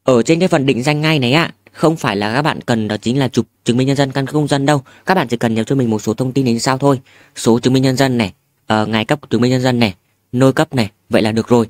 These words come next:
Còn cái phần ảnh chụp chứng minh nhân dân á, thì các bạn có thể không nhập cũng được nha. Cái này cũng như là một phần bảo mật thôi,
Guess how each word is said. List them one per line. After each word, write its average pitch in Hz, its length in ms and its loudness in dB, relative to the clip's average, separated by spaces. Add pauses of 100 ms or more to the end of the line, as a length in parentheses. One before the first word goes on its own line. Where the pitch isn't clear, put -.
(240)
Còn 113 160 0
cái 139 80 -2
phần 123 160 -2
ảnh 90 180 -6
chụp 101 180 -2
chứng 104 120 -2
minh 117 80 0
nhân 127 140 -2
dân 123 180 0
á, 151 140 0 (200)
thì 101 160 2
các 120 100 0
bạn 139 140 0
có 101 100 -2
thể 110 120 -2
không 131 240 0
nhập 117 120 0
cũng 127 140 -2
được 117 180 0
nha. 127 180 0 (380)
Cái 117 100 0
này 127 180 0
cũng 120 200 0
như 139 100 0
là 131 100 0
một 113 140 0
phần 95 200 -4
bảo 87 140 -2
mật 101 200 -2
thôi, 135 200 2